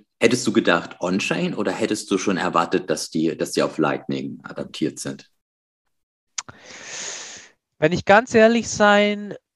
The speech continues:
Speaker 2: darf, das war mir relativ egal. Ich war für beides vorbereitet,
Speaker 1: Mhm.
Speaker 2: sowohl
Speaker 1: Ja.
Speaker 2: On-Chain als auch mit Satz auf Lightning.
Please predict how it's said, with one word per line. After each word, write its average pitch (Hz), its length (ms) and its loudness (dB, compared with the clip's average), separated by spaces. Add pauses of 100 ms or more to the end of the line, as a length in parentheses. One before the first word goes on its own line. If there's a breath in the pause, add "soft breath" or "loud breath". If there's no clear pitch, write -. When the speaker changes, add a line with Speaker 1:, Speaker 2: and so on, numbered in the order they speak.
(140)
Speaker 2:
darf, 180 400 8
das - 180 -2
war 165 140 6
mir 156 220 2
relativ 165 580 2
egal. 151 360 8
Ich 233 100 0
war 170 120 4
für 143 140 -2
beides 127 400 4
vorbereitet, 180 640 4
Speaker 1:
Mhm. - 60 -16
Speaker 2:
sowohl 135 440 4
Speaker 1:
Ja. 123 60 4
Speaker 2:
On-Chain 127 600 -2
als 120 540 0
auch 120 480 2
mit 117 280 -8
Satz - 340 -2
auf 117 180 -2
Lightning. 151 540 2